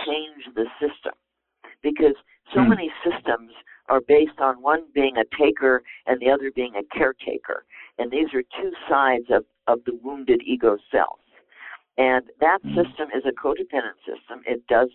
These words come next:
Speaker 1: not work. And eventually it falls apart. So when each person, or at least one person, decides to learn to love themselves, the whole system has to change. And it does.
Speaker 2: Mm.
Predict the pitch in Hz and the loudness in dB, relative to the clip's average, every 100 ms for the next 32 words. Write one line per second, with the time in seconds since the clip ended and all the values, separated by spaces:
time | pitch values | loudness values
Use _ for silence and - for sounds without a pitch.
0 | 113 110 98 - 104 92 - - - - | -2 0 0 -4 -2 -2 -2 -10 -20 -20
1 | _ - _ - - - 127 123 120 175 | _ -20 _ -20 -12 -2 -2 0 2 0
2 | 185 170 131 123 - 131 - - 113 - | 0 0 4 4 4 2 2 0 0 -4
3 | _ - - - _ - - _ _ 160 | _ -6 -6 -8 _ -20 -20 _ _ 0
4 | 147 143 - 170 220 - - 135 139 131 | 2 0 -2 -4 -6 -6 -4 -4 -4 -8
5 | 95 117 - 143 - - 131 196 214 - | 0 0 0 -4 -6 -8 -2 -2 -2 -12
6 | - - - - - - - 131 139 156 | -16 -16 -20 -20 -20 -20 -6 -4 -2 0
7 | 156 160 156 156 135 135 135 131 101 127 | 2 2 0 -4 -4 -6 -10 -12 -2 0
8 | 165 101 82 _ - 50 - _ - - | 0 -6 -20 _ -8 -8 -14 _ -20 -8
9 | 135 135 190 208 220 - 190 180 135 113 | -6 -4 -2 -2 -4 -4 -4 -4 -8 -10
10 | - - - - 143 143 - 127 - 107 | -12 -20 -16 -4 -2 -4 -6 -16 -8 -4
11 | 107 - _ _ - _ _ - - 135 | -2 -4 _ _ -20 _ _ -20 -4 -2
12 | 139 139 - 143 73 87 78 151 - | 0 0 2 2 4 0 -2 -4 -6